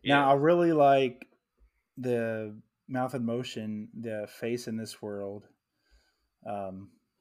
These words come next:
Speaker 1: song. It's Place in
Speaker 2: Michael
Speaker 1: This
Speaker 2: W.
Speaker 1: World by
Speaker 2: Smith,
Speaker 1: Michael
Speaker 2: right?
Speaker 1: W. Smith, but he, you know, he spoofed it, and it's, "I'm looking for a surgeon who work overtime to find my face in this world.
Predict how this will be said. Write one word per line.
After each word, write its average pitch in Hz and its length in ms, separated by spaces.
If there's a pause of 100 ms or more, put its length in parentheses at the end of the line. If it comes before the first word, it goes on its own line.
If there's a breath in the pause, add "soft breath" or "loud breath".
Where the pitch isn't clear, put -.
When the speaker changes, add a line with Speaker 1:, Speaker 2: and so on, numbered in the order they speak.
(180)
Speaker 1:
song. 139 500
It's 127 260
Place 143 340
in 120 80
Speaker 2:
Michael 120 100
Speaker 1:
This 120 80
Speaker 2:
W. - 0
Speaker 1:
World 113 200
by 113 200
Speaker 2:
Smith, 120 80
Speaker 1:
Michael 101 260
Speaker 2:
right? - 0
Speaker 1:
W. 113 160
Smith, 139 360
but 113 100
he, 117 440
you 117 60
know, 101 120
he 110 300 (120)
spoofed 135 420
it, 107 160 (640)
and 107 280
it's, 104 300 (100)
"I'm 117 140
looking 135 240
for 135 200
a 127 80
surgeon 123 580
who 127 340
work 120 280
overtime 117 460
to 113 60
find 110 320
my 107 140
face 117 380
in 107 100
this 104 200
world. 101 380